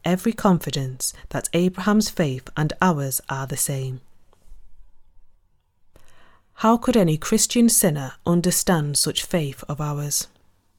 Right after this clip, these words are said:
Although today's Christians do believe in Jesus as their Saviour, without the knowledge of the righteousness of God, they cannot understand us, the believers,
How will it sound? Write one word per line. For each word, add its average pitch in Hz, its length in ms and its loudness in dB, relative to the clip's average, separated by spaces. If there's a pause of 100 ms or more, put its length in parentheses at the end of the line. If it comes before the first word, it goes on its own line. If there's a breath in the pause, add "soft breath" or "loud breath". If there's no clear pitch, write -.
(1400 loud breath)
Although 196 360 6
today's 262 400 4
Christians 143 640 -2
do 185 240 4
believe 185 400 2
in 170 100 2
Jesus 190 600 0
as 143 200 -4
their 139 180 -4
Saviour, 147 540 0 (720 loud breath)
without 208 360 4
the 240 60 8
knowledge 208 440 4
of - 160 -2
the 147 80 -4
righteousness 151 600 -2
of - 140 -10
God, 143 360 -2 (320 loud breath)
they 151 120 0
cannot 208 480 2
understand 190 680 2 (120)
us, 165 280 2
the 151 120 -4
believers, 156 680 0